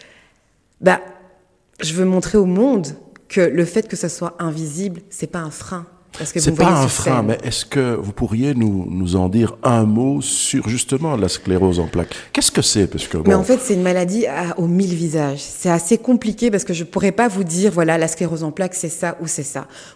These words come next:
Speaker 1: Moi, je fais partie de ces personnes qui ont la sclérose en plaques de façon invisible. Et moi, c'est plutôt cognitif. Parce qu'au niveau, bah, justement, de la myéline, ce qui entoure le nerf, il y a des dysfonctionnements à mon niveau. Et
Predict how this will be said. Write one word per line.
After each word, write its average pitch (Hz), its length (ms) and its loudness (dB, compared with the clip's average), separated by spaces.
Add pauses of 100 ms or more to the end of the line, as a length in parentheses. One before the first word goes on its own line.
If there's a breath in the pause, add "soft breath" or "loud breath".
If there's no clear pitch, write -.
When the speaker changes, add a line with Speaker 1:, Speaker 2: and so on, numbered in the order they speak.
Speaker 1:
Moi, 220 100 2
je 240 80 -2
fais 220 140 0
partie 180 260 -4
de 180 100 -4
ces 165 160 -4
personnes 180 320 -4
qui 196 120 -12
ont 175 40 -4
la 156 120 -4
sclérose 156 340 -4
en 151 80 -4
plaques 190 220 -4
de 165 40 -6
façon 156 440 -8
invisible. 147 600 -4 (320 loud breath)
Et 156 80 -2
moi, 180 140 0
c'est 208 140 -4
plutôt - 260 -6
cognitif. 180 800 -6 (260 loud breath)
Parce 151 140 -4
qu'au 170 100 -2
niveau, 170 380 2
bah, 139 320 -4
justement, 165 420 -4
de 160 80 -4
la 147 160 -2
myéline, 156 400 0
ce 220 140 -6
qui - 160 -10
entoure 170 560 -2 (200 loud breath)
le 156 140 2
nerf, 156 400 0 (260 loud breath)
il 196 60 0
y - 20 4
a 185 40 4
des 190 100 0
dysfonctionnements 180 680 -4
à 165 40 -2
mon 156 140 -2
niveau. 143 320 -6 (440 loud breath)
Et 165 160 2